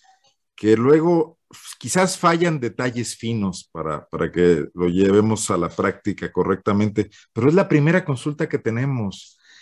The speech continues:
de esta magnitud y hecha de forma oficial. En México no hay un gran historial de participación electoral.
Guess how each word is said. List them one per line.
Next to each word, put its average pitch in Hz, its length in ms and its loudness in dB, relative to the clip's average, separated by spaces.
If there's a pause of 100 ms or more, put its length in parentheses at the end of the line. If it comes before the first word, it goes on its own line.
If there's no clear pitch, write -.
(220)
de 117 100 0
esta 123 180 2
magnitud 123 840 2
y 107 160 -2
hecha 113 220 2
de 107 80 4
forma 120 280 -2
oficial. 120 640 -2 (720)
En 127 160 0
México 185 380 2
no 170 200 2
hay 175 180 2
un 165 260 -2
gran 151 240 -2
historial 127 440 -4
de 127 100 -6
participación 98 760 -6
electoral. 76 560 -4